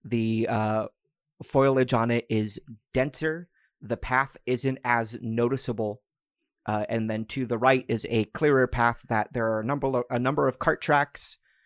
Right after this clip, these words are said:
uh, that have gone through. It's not necessarily, like, a perfect walking path, but it's definitely the easier of the two paths that you're presented with. The journeyman looks to the left and looks to the right,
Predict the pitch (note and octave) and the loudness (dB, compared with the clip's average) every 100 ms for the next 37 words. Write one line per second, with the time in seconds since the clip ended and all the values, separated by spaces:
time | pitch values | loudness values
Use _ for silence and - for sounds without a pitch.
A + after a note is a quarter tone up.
0 | _ _ _ A#2 A#2+ A#2 C3 B2+ A#2+ C3 | _ _ _ 0 2 2 0 0 2 2
1 | B2+ B2 B2+ B2+ B2 - D3+ - C3+ - | 0 0 2 2 2 0 -2 0 -2 -4
2 | B2+ C3 B2 A#2+ A#2+ A2 - A#2 A2 - | -4 0 0 0 -4 -4 -6 -6 -4 0
3 | C3+ - A#2 A2 A2+ G#2+ C3+ C3 C3 D3 | 0 -2 -6 -2 -2 -2 -6 -4 -2 -2
4 | D3+ - - _ _ _ _ - A#2 A#2 | -4 -14 -20 _ _ _ _ -2 0 0
5 | A#2+ - C3+ A#2 - A#2 A#2 A#2 A2+ G#2+ | -6 -4 0 0 -2 -4 -4 -2 -2 -2
6 | A2+ - D#3 D3+ D3 B2 C3 B2+ A#2+ A#2 | -6 -8 -8 -4 -4 -2 0 0 0 -2
7 | G#2 A2+ G#2+ G2+ A2 G#2+ G#2 - G#2+ A2 | -6 -6 -6 -4 -4 -6 -8 -8 -6 -6
8 | A2 - A2+ A#2 G#2 G#2+ G2+ G#2 - _ | -6 -6 -6 -6 -6 -8 -10 -12 -16 _
9 | _ _ _ _ - A#2 A#2+ A2+ A2+ D3+ | _ _ _ _ -8 0 2 2 2 0
10 | D#3 D#3 D#3+ C#3 C#3+ - C#3 C3+ C#3+ D3 | 2 -2 -4 -4 -8 -6 -4 -2 -2 -2
11 | - - - B2+ B2+ - - A#2 A#2+ D3 | -4 -14 -10 -4 -4 -6 -10 -8 -4 -4